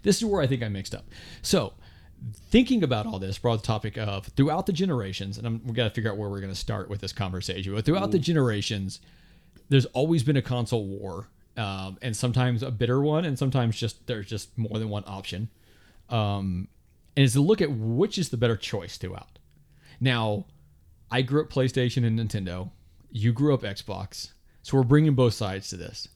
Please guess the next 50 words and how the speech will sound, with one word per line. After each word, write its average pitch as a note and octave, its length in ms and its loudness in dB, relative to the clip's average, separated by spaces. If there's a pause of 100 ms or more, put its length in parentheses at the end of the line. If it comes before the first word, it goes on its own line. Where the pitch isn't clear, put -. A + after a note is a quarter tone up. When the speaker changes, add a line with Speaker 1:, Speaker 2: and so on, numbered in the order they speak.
Speaker 2:
Oh, A#2+ 100 -4
yeah. G2+ 160 -4 (140)
Speaker 1:
You B2 120 2
know C3+ 120 4
what? D3 240 4 (220)
Screw - 360 0
you, A2+ 200 4
Genesis. F#2 540 -6 (540)
Screw - 280 -2
you, B2 120 8
Sega. A2+ 640 4
Speaker 2:
<laughs> - 40 -20 (1500)
Speaker 1:
If C3 120 -2
Isaac F#3 340 4
had F3 80 4
been F3 100 4
able D#3+ 160 4
to - 20 2
join C3+ 280 2
us G#2+ 100 -8
for A2+ 100 -12
this, F#2+ 320 -14 (460)
we C3+ 140 0
would D3 100 2
have C#3 80 0
maybe D3 220 2
had E3 100 2
the A#2 60 -4
Sega G2 260 -4
voice, F2+ 380 -8 (240)
but D3 60 0
we D3 100 4
don't. G#2 340 2 (300)
Speaker 2:
I A#2+ 60 -4
really B2+ 260 6
thought A2 180 0
you F#2+ 60 -2
were F#2+ 60 -4
gonna F#2 100 -4
say, F#2+ 160 -6
"Screw F#2+ 340 -8
Xbox." - 460 -12
I'm F#2 80 -14
like, G2+ 120 -10
"Man, G#2 280 0
we're A2 100 0
about F#2+ 200 -6
to - 80 -16
fight. B2+ 500 4
Speaker 1:
Hmm. - 60 -20